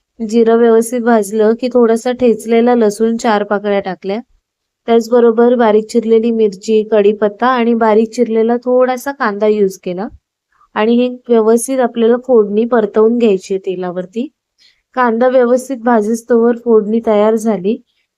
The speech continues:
त्यानंतर मी इथे थोडंसं मीठ चवीपुरतं आणि थोडीशी हळद ॲड केली आणि ती सुद्धा व्यवस्थित परतवून घेतली. त्यानंतर बारीक चिरलेला बटाटा इथे ॲड केला आणि व्यवस्थित मिक्स केला मसाल्यांमध्ये.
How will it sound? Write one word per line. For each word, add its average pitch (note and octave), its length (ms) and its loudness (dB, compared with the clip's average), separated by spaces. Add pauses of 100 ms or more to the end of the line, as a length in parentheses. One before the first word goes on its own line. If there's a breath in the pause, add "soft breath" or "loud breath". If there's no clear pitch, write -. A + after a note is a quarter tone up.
(380)
त्यानंतर A#3+ 480 2
मी B3 140 -2
इथे A#3 340 0 (320)
थोडंसं A3+ 460 2
मीठ A3+ 340 0
चवीपुरतं G#3 640 0
आणि A#3 380 0
थोडीशी A3+ 420 0
हळद A3 380 0
ॲड G3 260 -2
केली G3 260 -2 (580 soft breath)
आणि G#3 180 0
ती A#3+ 180 -4
सुद्धा A#3 400 -2
व्यवस्थित A3+ 480 0 (100)
परतवून G#3 480 0
घेतली. F#3 400 -6 (420)
त्यानंतर A#3+ 420 0
बारीक A3+ 400 0
चिरलेला A#3+ 540 0 (400)
बटाटा G#3+ 420 0
इथे A3 240 0
ॲड G3+ 280 0
केला F#3+ 240 -4 (520)
आणि G#3 180 2
व्यवस्थित A3 560 0
मिक्स A3 340 -2
केला F#3+ 300 0
मसाल्यांमध्ये. F#3 800 -4